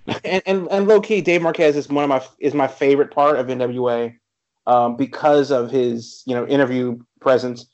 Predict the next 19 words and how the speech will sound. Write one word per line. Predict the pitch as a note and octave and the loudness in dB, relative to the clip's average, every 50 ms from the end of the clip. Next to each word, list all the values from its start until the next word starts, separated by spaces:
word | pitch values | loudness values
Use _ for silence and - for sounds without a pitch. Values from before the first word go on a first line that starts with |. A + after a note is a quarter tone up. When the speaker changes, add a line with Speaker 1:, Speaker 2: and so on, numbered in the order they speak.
| _ _ _ _ - | _ _ _ _ -4
Speaker 2:
and | - C3+ C#3 | 0 2 4
as | D3 C3+ C3+ | 4 4 2
a | C3 | 2
ring | B2+ D3+ F#3 F#3 | 2 2 2 4
announcer. | D#3 C3 A#2+ A#2+ A#2+ - C3 | 2 2 2 0 0 0 -2
I | B2 | 0
think | B2 - D#3 C3+ | 0 -2 -4 -4
that's | D3 C3+ - - | -4 -6 -6 -8
really, | C#3 D3+ E3+ F#3 F#3+ F#3 F3 E3 D#3+ | -16 -10 -4 -2 0 2 2 2 2
really | D3+ D#3+ D#3 D3+ C3+ B2 A#2 _ _ _ _ _ - | 2 2 2 2 0 -2 -8 _ _ _ _ _ -8
just | C#3+ C3 - - _ _ | -8 -8 -8 -10 _ _
well | - C#3+ B2 B2+ D#3 E3 E3 E3 | -12 -4 2 6 6 8 6 6
done | - - D3 C#3+ C#3+ C3+ B2 A#2+ | 4 4 4 4 4 2 2 0
the | B2+ B2 | 0 2
way | C3 B2+ | 2 2
it's | B2 A#2+ - - - _ _ _ _ _ - | 2 0 -2 -10 -18 _ _ _ _ _ -6
tightly, | - D3+ C#3+ C#3+ - C#3 B2+ B2 A#2+ A#2+ A#2+ A#2+ _ _ _ _ _ _ _ _ - | 0 2 2 2 2 0 -4 -4 -4 -8 -12 _ _ _ _ _ _ _ _ _ -2
uh, | A#2 A#2+ A#2+ A#2 A2+ A2+ A2+ A2+ - - | 2 4 4 4 4 2 0 -4 -6 -2
produced. | - C3+ B2+ C#3 C3+ B2+ B2 - - - | -2 0 2 2 0 0 -4 -8 -16 -20